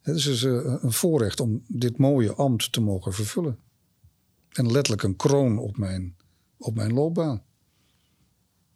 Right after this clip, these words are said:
Maar ik ben me altijd bewust van het feit dat het niet om mij gaat,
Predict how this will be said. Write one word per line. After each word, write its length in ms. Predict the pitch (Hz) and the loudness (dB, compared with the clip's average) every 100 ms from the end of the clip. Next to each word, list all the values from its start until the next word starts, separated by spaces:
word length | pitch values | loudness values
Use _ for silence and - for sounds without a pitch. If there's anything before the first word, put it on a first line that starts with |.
| _ - | _ -2
Maar 120 | 120 | 0
ik 60 | |
ben 120 | 113 107 | 2 0
me 60 | |
altijd 320 | 151 165 175 | 2 0 0
bewust 280 | 165 156 147 | 0 0 0
van 100 | 151 | 0
het 160 | 135 - | 0 0
feit 240 | 123 127 | 0 0
dat 140 | 117 107 | -2 -2
het 120 | 107 | -2
niet 200 | 117 240 | -2 -2
om 220 | 123 123 | -2 0
mij 280 | 143 156 165 | 2 0 0
gaat, 500 | 165 165 165 - | -2 -4 -4 -10